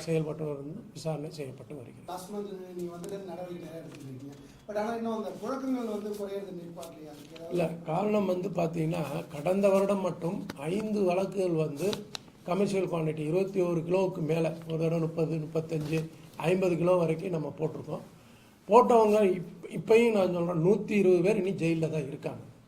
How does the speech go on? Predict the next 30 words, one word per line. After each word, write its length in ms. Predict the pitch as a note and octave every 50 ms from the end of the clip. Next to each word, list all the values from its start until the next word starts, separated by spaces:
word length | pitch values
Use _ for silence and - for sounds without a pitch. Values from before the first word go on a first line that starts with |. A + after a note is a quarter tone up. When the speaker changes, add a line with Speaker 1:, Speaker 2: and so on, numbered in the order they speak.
| - - -
Speaker 1:
அந்த 200 | - D3+ D3+ D3
புரோக்கர்ஸ் 720 | D3 D3 C#3 C3+ E3 F3+ F3+ F3+ F3 F3 D#3 - - - -
பேரில் 280 | D3+ C#3+ D3 D3 - -
செயல்பட்டவங்க. 420 | C#3+ C3+ B2+ C3+ A#2+ C#3+ D#3 A#3 - - - - - - - - - - -
அது 200 | G#3 G#3+ A#3+ B3+
இல்லாம 360 | B3 B3 B3 B3+ B3+ C4 A#3+
சில 280 | - A#3 G#3+ A3+ A#3+ A#3
பேர் 260 | A#3+ A#3 A#3 A#3 A3
வந்து 260 | G#3+ G#3 G3+ G#3+ A#3+
இனி 220 | G#3 G3 G#3 G3+
வெளியே 280 | F#3 F#3+ G3 A3+ A#3 G#3+
இருக்காங்க, 360 | F#3+ F3 - F3+ D#3 C#3 C3 - - - -
அவங்கள 240 | D#3 E3+ F3+ F3+ F3+
வந்து 380 | F3 E3+ E3+ F3+ G3+ E3+ F3
தலைமறைவா 560 | E3+ F3+ F3 F3 F3 F3 E3+ F3 E3+ E3 D3+
இருந்தாங்க, 340 | - D3+ D3+ C3+ C3+ E3 - - - - - - - - - -
அவங்கள 440 | D3+ D#3 G3+ A#3 A#3 A#3+ A#3+ A3+ -
தேடும் 300 | G#3+ G#3+ A3+ G#3+ G#3 G3
பொருட்டு 300 | F#3+ F3+ F3 D#3+ E3 E3+
தான். 360 | D3+ F#3 A3 - - - - - - - - - - -
But 20 |
ம-, 500 | E3+ D#3+ E3 D#3 D3 C#3+ C#3+ C#3 C3+ C3
கஞ்சாவின் 600 | - D#3+ D#3+ F#3+ G3 A3+ A#3+ A#3+ A#3+ B3 A#3+ -
புழக்கம் 440 | E3+ F#3 G3 A3+ A3 - A#3 A3 G#3+
வந்து 320 | G#3+ G3+ G3+ G#3 B3 C4
முந்தைய 440 | G#3+ G3 E3 E3+ F#3+ G3 G#3+ A3 G#3+
விட 380 | A3 A3 A#3 A#3+ A#3+ A3 G3+ F3+
யா-, 200 | E3+ F3 F#3 F#3
நல்லா 240 | E3 E3 F3+ G3+ G#3
கட்டுப்பாடாக 800 | - F3+ E3 - F#3 F3 - F3 E3 E3 E3 D#3+ D#3+ G3 G3+